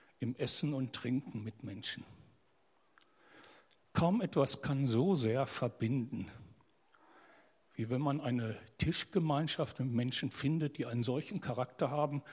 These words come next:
dass man nicht nur irgendwelchen Smalltalk macht, mit dem man sich beeindruckt, sondern wirklich sich in die Karten gucken lässt, das Leben öffnet.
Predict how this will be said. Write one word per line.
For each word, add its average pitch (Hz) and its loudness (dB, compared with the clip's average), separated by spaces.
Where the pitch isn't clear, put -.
dass - -2
man 135 0
nicht 135 0
nur 143 4
irgendwelchen 139 0
Smalltalk 135 2
macht, - 2
mit 139 2
dem 143 6
man 139 4
sich - -2
beeindruckt, 160 0
sondern 131 2
wirklich 135 0
sich - -6
in 113 -4
die 101 -4
Karten 123 -2
gucken 98 -6
lässt, - -8
das - -4
Leben 127 4
öffnet. - -6